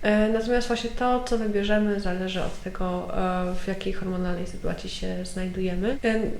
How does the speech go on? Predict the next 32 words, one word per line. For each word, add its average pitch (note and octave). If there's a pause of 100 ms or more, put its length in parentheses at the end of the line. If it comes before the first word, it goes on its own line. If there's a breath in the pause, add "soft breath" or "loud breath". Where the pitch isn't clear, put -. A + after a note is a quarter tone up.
(120)
tabletki A3+
antykoncepcyjne B3+
potrafią G#3+
też F#3+
bardzo G3+
obniżyć G3+
na F3+
przykład G#3+
poziomy G3
witaminy F3+ (200)
B. F#3+
E, A3 (1500 loud breath)
z -
tego, -
co -
pamiętam, G#3+
obniżają G3+
też F#3+
poziom F#3
witaminy, F3+ (500)
e, A3+
poziom B3
witaminy G#3+
D G3
po F#3+
odstawieniu F3+
spada F#3
o G#3+
jakieś A#3+
chyba G3+
dwadzieścia F#3+
procent. F#3